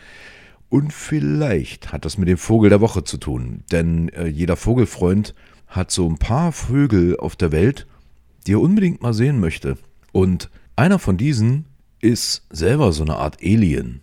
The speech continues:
Der guckt auch einen so an, als würde er denken, „Gott, sind die hässlich oder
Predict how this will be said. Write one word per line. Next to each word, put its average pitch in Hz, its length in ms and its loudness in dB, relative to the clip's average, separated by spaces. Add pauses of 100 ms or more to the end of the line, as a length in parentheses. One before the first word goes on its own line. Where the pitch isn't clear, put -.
(140)
Der 80 100 -2
guckt - 380 -12
auch 90 240 -2
einen 95 300 0
so 82 200 0
an, 82 360 -2 (320)
als - 560 -2 (140)
würde 95 320 2
er 92 100 4
denken, 92 720 0
„Gott, 80 380 -2
sind 78 560 -6
die 78 220 -2
hässlich - 800 -8 (600)
oder - 460 -6